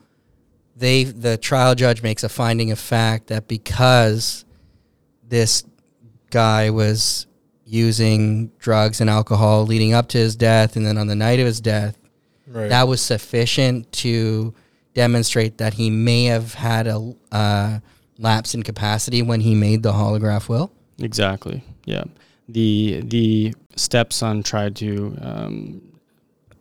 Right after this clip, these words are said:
Speaker 3: adduce medical evidence, an expert report, um, but it was inconclusive that he had capacity, um, when he granted the will or the, the suicide note.
Speaker 1: And we've just recently learned that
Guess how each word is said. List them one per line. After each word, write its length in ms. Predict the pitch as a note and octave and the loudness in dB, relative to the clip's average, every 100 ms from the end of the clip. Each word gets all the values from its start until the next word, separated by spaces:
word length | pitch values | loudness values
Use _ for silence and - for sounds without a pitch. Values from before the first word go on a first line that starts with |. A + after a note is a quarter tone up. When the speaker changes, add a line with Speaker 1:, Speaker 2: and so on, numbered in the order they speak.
| _ _ - | _ _ -12
Speaker 3:
adduce 420 | B2+ A2+ G#2 - - | -4 -2 -2 -4 -8
medical 680 | A#2 A#2 A2+ - A2 G#2+ G#2+ _ - | -4 -2 -2 -4 -4 -4 -8 _ -8
evidence, 380 | A#2+ A#2+ C#3 C3 | -4 0 -2 -2
an 100 | A2 | -4
expert 420 | A#2 - - C3+ | -4 -6 -4 -2
report, 480 | C3+ - D3+ E3 - - | 0 2 2 0 -6 -6
um, 220 | A2 G#2+ | -4 0
but 140 | G#2+ | 0
it 60 | G#2+ | 0
was 340 | G#2+ G#2 G2+ | 0 -2 -2
inconclusive 760 | B2 A2+ A#2 G#2+ A#2 G#2+ A#2 G#2 | -4 -4 -6 -6 -2 -2 -2 -4
that 200 | G#2 G#2 | -4 -6
he 260 | - G#2+ | -8 -8
had 340 | G#2 - A2 G#2 | -8 -6 -6 -8
capacity, 800 | - - A2 G#2 - G#2+ G#2 A#2 _ _ _ _ _ _ | -14 -12 -8 -4 -4 -6 -8 -10 _ _ _ _ _ _
um, 580 | A#2+ G#1 A1+ G#1 G#1+ C3+ _ _ _ _ _ _ | -8 -8 -6 -8 -10 -14 _ _ _ _ _ _
when 160 | A#2+ A2 | -6 -4
he 80 | |
granted 320 | G#2+ G2+ G2+ G#2+ | -2 -4 -6 -10
the 140 | G#2+ | -10
will 260 | A2 G#2 - - _ - | -8 -8 -12 -18 _ -14
or 60 | A#2+ | -10
the, 260 | A#2 G#2+ A2 | -8 -8 -8
the 120 | C#3 | -6
suicide 460 | B2+ A#2 - - - | -6 -8 -10 -10 -12
note. 180 | - - _ - | -14 -18 _ -2
Speaker 1:
And 400 | C3 C3 A#2 - _ | 0 2 -2 -10 _
we've 140 | C3+ B2 | -8 -2
just 220 | E3+ - | 0 2
recently 360 | C#3 C3 A2 G#2+ | 0 -2 -4 -4
learned 440 | G#2 G#2+ A#2+ - - _ _ _ _ _ _ _ - | -4 -4 -6 -10 -18 _ _ _ _ _ _ _ -8
that 640 | A2+ G#2+ A2+ A2 - - | -4 -2 -4 -8 -14 -18